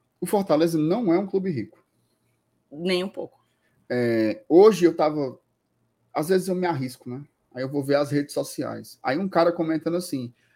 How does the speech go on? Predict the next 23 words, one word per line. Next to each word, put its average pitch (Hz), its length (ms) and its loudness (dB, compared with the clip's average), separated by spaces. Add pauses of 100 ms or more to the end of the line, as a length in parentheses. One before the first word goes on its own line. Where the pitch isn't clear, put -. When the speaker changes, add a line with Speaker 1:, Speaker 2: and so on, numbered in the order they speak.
(120)
Speaker 1:
"Como 196 160 0
é 226 60 2
que 247 100 -4
pode 208 320 2
o 156 40 -2
Fortaleza 175 460 2
no 165 120 -2
mesmo 220 220 -4
patamar 185 460 0
do 160 80 0
Atlético 151 400 -2
Paranaense 143 520 -2
não 185 80 -6
consegue 170 360 -6
ganhar 135 240 -6
na 127 120 -8
queda 127 180 -4
de 127 80 -8
braço?" 117 400 -10 (1700)
Irmão, 180 480 2 (540)
com 127 160 -12
todo 135 180 -4
respeito, 175 560 -8